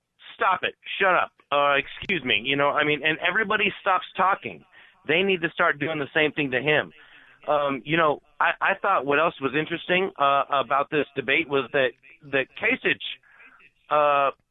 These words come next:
it was the first time for me. I'm an independent in Florida, and I'm a Cruz fan all the way, full disclosure,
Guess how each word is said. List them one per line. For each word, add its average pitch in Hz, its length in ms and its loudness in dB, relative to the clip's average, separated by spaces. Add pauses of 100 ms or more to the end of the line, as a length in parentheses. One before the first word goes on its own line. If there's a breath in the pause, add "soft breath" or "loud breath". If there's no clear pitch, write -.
(260)
it 170 60 0
was 190 180 0
the 143 120 0 (120)
first 196 260 2 (120)
time 160 440 2 (520)
for 175 100 -2
me. 185 280 2
I'm 175 160 2
an 196 160 0
independent 180 720 -2 (100)
in 151 260 -2
Florida, 123 360 0 (680 soft breath)
and 135 240 2
I'm 185 200 2
a 160 80 0
Cruz 185 340 0 (100)
fan 127 240 2
all 135 140 2
the 131 60 0
way, 123 280 0
full 165 160 0
disclosure, 123 600 -2